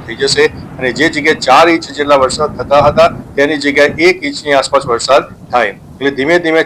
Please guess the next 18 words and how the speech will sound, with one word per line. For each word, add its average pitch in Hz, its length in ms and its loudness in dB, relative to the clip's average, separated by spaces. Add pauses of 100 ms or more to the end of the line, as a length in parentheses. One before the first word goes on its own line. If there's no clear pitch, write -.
ચાર 147 140 6
ડિસેમ્બરથી 143 640 0
આ 135 100 4
જે 139 40 -6 (100)
સિસ્ટમ 135 320 0
છે, 143 60 0
ઘણી 127 340 -6
બધી 123 240 -6
નબળી 127 260 -8 (260)
પડી 123 280 -2
જશે. 101 280 -4 (320)
પાંચ 151 240 4
ડિસેમ્બરની 156 560 -2
વાત 147 180 4
કરીએ 151 180 2
તો 147 100 -4
પાંચ 143 260 0
ડિસેમ્બરે 143 520 0